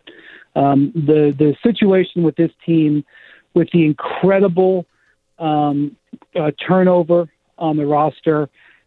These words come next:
and the injuries coming in, I, I just think it's an incredible ask to put these guys together, and you're gonna have wonky performances. And, and, and we already know that learning to play with Westbrook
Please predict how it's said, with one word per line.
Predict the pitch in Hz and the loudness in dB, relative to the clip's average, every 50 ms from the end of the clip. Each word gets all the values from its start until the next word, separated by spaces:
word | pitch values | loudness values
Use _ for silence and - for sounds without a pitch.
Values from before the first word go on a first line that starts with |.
| _ - | _ -4
and | 160 156 156 156 151 147 147 147 143 139 139 | -2 0 0 0 0 0 0 -2 -4 -4 -4
the | 156 156 156 | -2 0 2
injuries | 165 165 151 160 160 160 160 160 147 - - | 2 2 2 2 2 2 0 0 -2 -4 -4
coming | 160 160 151 151 151 151 | -2 0 0 2 2 2
in, | 151 151 151 147 160 | 2 2 0 0 -2
I, | - - 160 170 170 - - | -2 -2 -2 -2 -4 -4 -4
I | 160 165 156 | -4 -2 -2
just | 147 165 - - | -2 -4 -2 0
think | 180 170 151 - | 0 -2 0 -2
it's | 151 - - | -4 -6 -4
an | - 147 | -4 -4
incredible | 143 127 - - - - - 180 190 185 180 180 160 160 165 165 - | -4 -4 -6 -10 -14 -6 -2 0 0 2 0 0 0 0 0 0 -2
ask | 147 143 139 139 147 151 - - - _ - - _ _ _ _ _ _ _ _ _ _ _ | -4 -4 -2 -2 -2 -4 -6 -8 -16 _ -20 -20 _ _ _ _ _ _ _ _ _ _ _
to | - | -8
put | 127 - 170 160 - | -4 -2 -2 -2 0
these | - 160 151 135 | -2 -2 -2 0
guys | - 160 147 147 151 143 - | 0 0 0 0 0 -2 -4
together, | - 139 135 147 139 139 135 143 139 139 135 143 - - | -6 -4 -2 -2 -2 -2 -2 -2 -2 -2 -4 -4 -6 -4
and | 165 147 143 143 143 139 139 139 139 - | -2 -2 0 0 0 0 -2 -2 -4 -6
you're | - 165 151 160 156 | -4 -2 0 0 2
gonna | 147 160 156 156 143 | 2 2 2 2 0
have | 131 156 156 151 151 147 143 139 135 131 _ _ _ _ _ _ _ _ _ 147 | 0 0 0 0 0 0 -2 -4 -6 -12 _ _ _ _ _ _ _ _ _ -2
wonky | 147 151 151 151 147 - 151 - | -2 0 0 -2 -2 -6 -6 -6
performances. | - 139 - - 156 147 147 147 135 - - 143 139 135 131 131 127 127 | -6 -8 -4 -4 -2 0 0 0 -2 -2 -2 -2 -2 -2 -4 -6 -8 -6
And, | 139 135 139 135 131 - | -4 -2 -2 -2 -2 -2
and, | 156 143 139 143 143 - _ _ _ _ _ _ | 0 0 0 0 0 -4 _ _ _ _ _ _
and | 185 180 170 160 160 165 | 0 0 0 2 2 2
we | 175 180 | 2 2
already | 180 196 196 185 185 175 | 2 2 2 2 2 2
know | 175 170 165 170 170 | 2 2 0 0 -2
that | 156 156 143 - _ _ _ _ _ _ _ _ _ - | -2 -6 -12 -18 _ _ _ _ _ _ _ _ _ -6
learning | 165 175 185 190 180 | -2 -2 -2 0 -2
to | 175 | -4
play | - - - 185 175 | -4 -4 -2 -2 -2
with | 160 160 139 - 131 | -2 -4 -6 -6 -4
Westbrook | 156 160 160 - - - - 170 165 160 | -4 -4 -4 -4 -8 -8 -4 -4 -4 -4